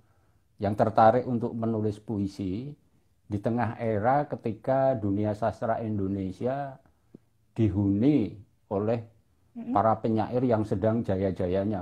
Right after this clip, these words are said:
Speaker 1: waktu itu. Pada tahun,
Speaker 2: Wah, oke.
Speaker 1: iya,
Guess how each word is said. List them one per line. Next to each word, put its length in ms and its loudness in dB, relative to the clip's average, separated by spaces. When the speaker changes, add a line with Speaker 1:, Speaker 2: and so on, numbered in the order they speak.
Speaker 1:
waktu 400 -6
itu. 160 -6
Pada 240 2
tahun, 800 6
Speaker 2:
Wah, 320 0
oke. 240 -8
Speaker 1:
iya, 320 2